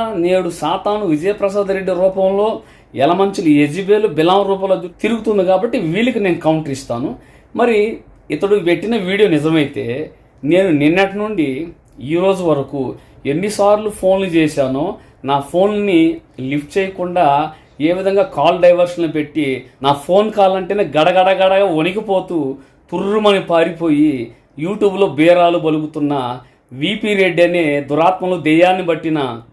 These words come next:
వ్యక్తి వదిలిన, ఆ, సాంబాబు, సాంబారు బాబు వీడియోని మీరు చూడండి. ఇక ఈ సాంబారు బాబుని, ఈ గోంగూర బాబుని, ఈ దొండకాయల బాబుని, ఈ తొండ బాబుల్ని, ఈ మొండెం బాబుల్ని నేను పట్టించుకోను.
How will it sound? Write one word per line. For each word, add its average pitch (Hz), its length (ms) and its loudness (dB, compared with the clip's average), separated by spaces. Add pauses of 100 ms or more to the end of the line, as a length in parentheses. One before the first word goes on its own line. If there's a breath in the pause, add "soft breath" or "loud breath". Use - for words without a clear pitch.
వ్యక్తి 143 360 -6
వదిలిన, 151 580 2 (600 soft breath)
ఆ, 110 400 -4
సాంబాబు, 156 800 2
సాంబారు 185 480 2
బాబు 151 500 0 (720)
వీడియోని 156 480 0
మీరు 185 180 0
చూడండి. 139 640 0 (140)
ఇక 233 180 -4
ఈ 208 400 0
సాంబారు 214 520 2
బాబుని, 190 600 0 (640)
ఈ 190 100 -8
గోంగూర 190 480 4
బాబుని, 180 560 0
ఈ 160 100 -10
దొండకాయల 175 460 0
బాబుని, 170 640 2 (560)
ఈ 165 120 -6
తొండ 175 320 0
బాబుల్ని, 170 800 2 (120)
ఈ 151 80 -2
మొండెం 175 440 0
బాబుల్ని 175 380 2
నేను 160 120 2
పట్టించుకోను. 139 600 -6